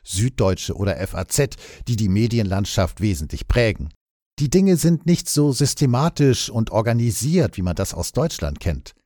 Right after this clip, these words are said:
Natürlich gibt es in Russland einige Kanäle, die bestimmten Linien folgen, aber dabei geht es nur um die wichtigsten Themen auf den großen Sendern.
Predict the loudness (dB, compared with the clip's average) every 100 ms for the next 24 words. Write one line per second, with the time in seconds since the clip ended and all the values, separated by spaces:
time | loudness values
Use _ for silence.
0 | _ _ -20 -4 -2 0 2 4 2 0
1 | -4 -4 -4 -2 0 0 0 -2 -2 0
2 | 0 0 -2 -2 -2 0 0 2 0 0
3 | -4 -4 0 -2 -2 -4 0 2 2 0
4 | 2 2 2 -2 -4 _ -20 -12 -2 2
5 | 4 4 4 4 2 2 -2 -2 2 2
6 | 4 2 0 2 0 2 -4 -2 -6 -2
7 | 0 2 2 0 -2 -2 -2 0 0 -2
8 | 0 0 2 -2 -6